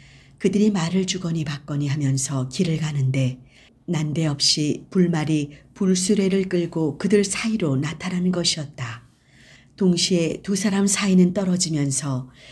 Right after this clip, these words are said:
엘리야는 회오리 바람 속에 휩싸여 하늘로 올라갔다.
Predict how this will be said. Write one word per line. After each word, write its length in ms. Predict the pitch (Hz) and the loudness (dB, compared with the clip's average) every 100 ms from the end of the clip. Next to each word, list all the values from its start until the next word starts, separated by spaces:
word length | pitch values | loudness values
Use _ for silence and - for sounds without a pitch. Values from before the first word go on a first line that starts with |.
| - - | -20 -4
엘리야는 720 | 175 151 147 143 143 139 143 - - | 0 0 2 2 2 0 -2 -8 -6
회오리 300 | - 220 196 | 2 4 4
바람 300 | 208 185 185 | 2 4 2
속에 500 | 185 180 180 156 - - | 2 -2 -2 -2 -4 -8
휩싸여 840 | - - - 156 147 143 135 - _ _ - | -10 -6 -4 -4 -2 -2 -4 -8 _ _ -6
하늘로 500 | - 190 165 151 - | 0 2 2 0 -2
올라갔다. 840 | 165 160 151 135 - 131 120 - | -2 -4 -4 -6 -8 -8 -10 -12